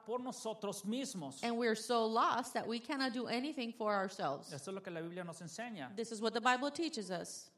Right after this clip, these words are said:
Speaker 1: Y que no vivimos de la forma como debemos vivir.
Speaker 2: And that we don't live the way we ought to.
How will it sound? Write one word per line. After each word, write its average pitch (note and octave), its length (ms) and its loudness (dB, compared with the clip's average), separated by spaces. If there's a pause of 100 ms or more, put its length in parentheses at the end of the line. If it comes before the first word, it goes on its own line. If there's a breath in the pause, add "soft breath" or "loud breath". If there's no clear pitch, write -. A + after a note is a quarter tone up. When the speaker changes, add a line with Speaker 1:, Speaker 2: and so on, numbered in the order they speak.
(160)
Speaker 1:
Y G3 160 -4
que G3 80 4
no G3+ 140 4
vivimos C4 380 0
de A#3 100 2
la G#3+ 80 2
forma A#3 280 -2
como G#3+ 260 0
debemos A#3+ 580 0
vivir. F#3 460 0
Speaker 2:
And A#3 120 -4
that B3 100 2
we B3+ 120 0
don't B3+ 220 0
live D#4+ 260 0
the C4 100 0
way A3+ 200 0
we A3 160 0
ought C4+ 260 0
to. F3 140 -8